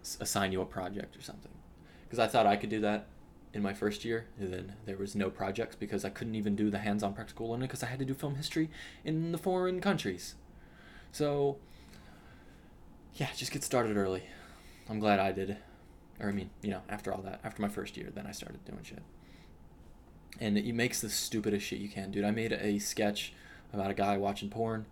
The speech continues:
I made a sketch where there was no words except stretching and screaming. Actually, I made two sketches with pretty much no words. The other one was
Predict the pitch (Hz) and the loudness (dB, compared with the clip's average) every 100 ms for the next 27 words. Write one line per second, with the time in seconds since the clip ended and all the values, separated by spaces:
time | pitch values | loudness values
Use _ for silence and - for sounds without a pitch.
0 | - - - - - 101 95 95 - - | -16 -20 -20 -14 -6 -2 0 -2 -4 -8
1 | - - 98 - 104 98 98 98 98 104 | -6 0 0 0 0 0 2 0 4 6
2 | 95 98 101 104 104 101 - 98 - - | 6 6 4 2 0 -2 0 -2 -2 -16
3 | - - - - - - - - - - | -20 -20 -20 -20 -20 -20 -20 -16 -10 2
4 | 104 101 117 110 98 - 107 110 117 120 | 4 4 2 0 -2 -2 -2 0 -2 -4
5 | - - - - - - - - - - | -12 -20 -20 -20 -20 -20 -20 -20 -20 -20
6 | - - - - - - 90 - 107 101 | -20 -20 -20 -20 -20 -10 -4 4 4 4
7 | - - 135 117 - - - - - - | 0 4 4 4 0 -8 -20 -20 -6 0
8 | 98 95 92 95 - 107 98 95 101 98 | 0 0 -2 -4 0 0 2 0 -2 0
9 | 98 92 98 - - - - - - - | 0 -2 -4 -6 -12 -16 -20 -20 -20 -20
10 | - 107 101 101 98 98 190 - | -4 0 2 2 0 -4 -6 -10